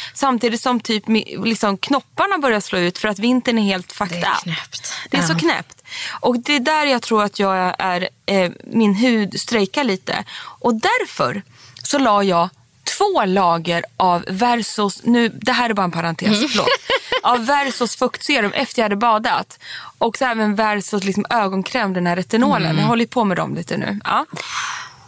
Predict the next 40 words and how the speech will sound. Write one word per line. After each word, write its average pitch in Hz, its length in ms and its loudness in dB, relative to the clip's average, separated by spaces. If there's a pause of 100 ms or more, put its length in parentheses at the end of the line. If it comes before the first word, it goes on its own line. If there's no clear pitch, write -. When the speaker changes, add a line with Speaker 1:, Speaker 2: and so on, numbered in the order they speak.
(300)
Speaker 1:
Och 254 140 2
då 339 140 2
bara 247 160 0
kände 208 220 0
jag 190 80 -2
så - 80 -4
här, 175 140 -2
oh, 247 180 4
fuktserum. 170 800 -2 (140)
Och 220 140 0
så - 80 0
ett 254 80 0
Speaker 2:
Ja. 247 80 0
Speaker 1:
lager 226 200 2
till 190 340 -2
en 175 80 0
halvtimme 170 440 -2
sen. - 280 -4 (600)
Men 311 220 0 (540)
visst, - 400 -2
det 262 80 2
hjälpte. 226 640 0
Men 277 200 2
sen 330 320 2
var 294 220 4
jag 247 220 2
tvungen 214 680 2
att - 240 -4
på 208 180 2
med 196 160 4
en 196 60 -6 (320)
ansiktsolja. 190 720 -2 (300)
Speaker 2:
Exakt. - 340 -6 (260)
Speaker 1:
För 277 60 0
det, 285 100 2
det, 254 380 -4
det 320 140 2
räcker 349 460 0
inte. 156 420 -4
Speaker 2:
Nej. 185 240 -2